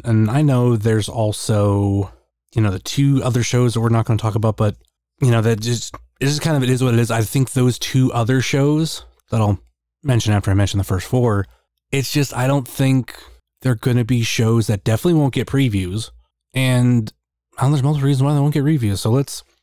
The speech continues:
let's talk about the four that are getting a preview and a review. First off, we have the Chandler Biggins Memorial Tag Team Tournament, which is Friday, July thirtieth.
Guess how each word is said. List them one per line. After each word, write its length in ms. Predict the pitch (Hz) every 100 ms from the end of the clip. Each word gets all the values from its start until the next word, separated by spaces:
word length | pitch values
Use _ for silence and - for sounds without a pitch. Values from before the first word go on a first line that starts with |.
| _ _ -
let's 120 | 185
talk 100 | 226
about 140 | 202 156
the 80 | 131
four 220 | 135 123
that 140 | 117
are 200 | 107 98 - _ _ 113 104
getting 420 | 120 104 87 87 _ _ _ _
a 80 | 117
preview 320 | 120 113 101
and 80 | 92
a 60 |
review. 260 | 90 92 92 - - _ _
First 480 | - 120 117 110 127
off, 280 | 117 120
we 240 | - 113 110
have 300 | 107 117 113
the 80 | 110
Chandler 420 | - 120 127 123
Biggins 460 | 107 120 127 117
Memorial 500 | 127 117 110 117 120
Tag 300 | 117 123 113
Team 220 | - 113 110
Tournament, 500 | 151 160 156 151 - _ _ _
which 200 | _ 107
is 160 | 110 98
Friday, 640 | - 113 113 110 110 107 104 117
July 500 | 107 107 98 95 92
thirtieth. 560 | - 117 127 127 -